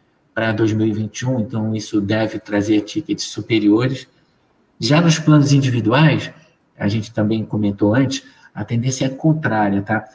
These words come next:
A gente já vende na alta renda e o que a gente quer fazer é vender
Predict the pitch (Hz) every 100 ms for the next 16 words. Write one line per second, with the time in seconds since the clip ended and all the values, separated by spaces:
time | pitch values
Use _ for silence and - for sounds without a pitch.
0 | _ - 104 120 120 117 131 107 107 135
1 | 165 151 135 113 113 113 - 104 117 143
2 | 147 135 131 123 123 127 120 104 117 127
3 | 117 104 123